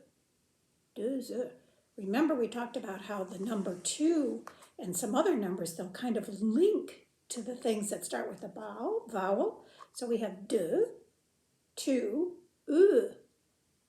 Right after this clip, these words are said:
eggs, deux œufs.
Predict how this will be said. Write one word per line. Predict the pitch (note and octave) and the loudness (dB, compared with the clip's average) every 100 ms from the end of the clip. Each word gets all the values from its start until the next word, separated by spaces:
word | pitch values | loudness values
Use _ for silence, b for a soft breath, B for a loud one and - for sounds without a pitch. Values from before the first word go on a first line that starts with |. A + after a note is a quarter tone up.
| _ | _
eggs, | A#3 D4+ C#4+ G3+ F#3+ - - _ C#4 G#3 - | 0 2 0 -4 -8 -10 -14 _ -14 -14 -2
deux | C4 A#3 A#3+ A#3 G#3 F#3 F#3 | 4 6 8 8 4 2 4
œufs. | D#4 C5 | 6 6